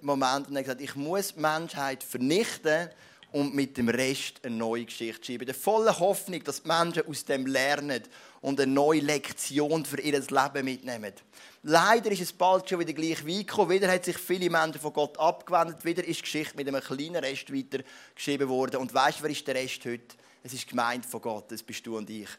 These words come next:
Wir sind wieder ein Rest. Wir sind wieder in der Unterzahl. Ich glaube, es ist dir bewusst, gerade in der Schweiz,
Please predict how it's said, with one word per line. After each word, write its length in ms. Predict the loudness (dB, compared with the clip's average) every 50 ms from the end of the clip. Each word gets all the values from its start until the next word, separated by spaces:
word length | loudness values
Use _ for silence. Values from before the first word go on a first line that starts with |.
| -20 -20 -16 -6
Wir 100 | -4 -2
sind 160 | -2 0 2 2
wieder 180 | 6 6 6
ein 80 | 6 6
Rest. 460 | 4 2 2 0 -4 -8 -10 -12 -10
Wir 120 | -4 -2 0
sind 180 | 0 0 4
wieder 220 | 4 4 4 4 0
in 100 | 2 4
der 80 | 4
Unterzahl. 600 | 4 4 2 -2 -6 -6 2 4 4 4 4 2 -2
Ich 80 | 0
glaube, 240 | 4 4 4 4 4
es 60 | 0
ist 160 | -4 -6 -4 -4
dir 120 | -4 -2
bewusst, 340 | 0 2 4 4 4 4 2
gerade 140 | -4 -4 -2
in 80 | -4
der 20 | -4
Schweiz, 360 | -2 -2 -2 -2 -2 -4